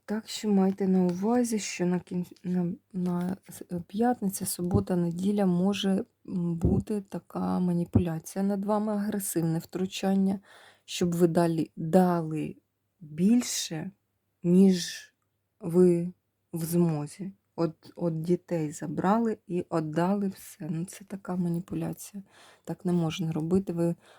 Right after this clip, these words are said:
можете, е, ну, це навіть енергетично, так, щоб не страждала ваша фі-, фінансова от, е, сторона життя. Можна дати тільки,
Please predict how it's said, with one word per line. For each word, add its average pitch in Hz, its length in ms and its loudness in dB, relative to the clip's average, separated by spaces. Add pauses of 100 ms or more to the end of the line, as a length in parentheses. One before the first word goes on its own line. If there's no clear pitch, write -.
можете, 170 680 2 (800)
е, 165 400 -4 (720)
ну, 208 120 0
це 175 160 -2
навіть 175 380 2
енергетично, 170 920 -2
так, 170 220 -8
щоб 170 340 -4
не 165 400 2
страждала 160 720 -2
ваша 160 400 -6
фі-, 208 360 -10 (920)
фінансова 160 720 -2
от, - 340 -10
е, 156 280 -6
сторона 180 720 0 (1080)
життя. 175 720 0
Можна 180 540 2
дати 175 440 -2
тільки, 175 480 -6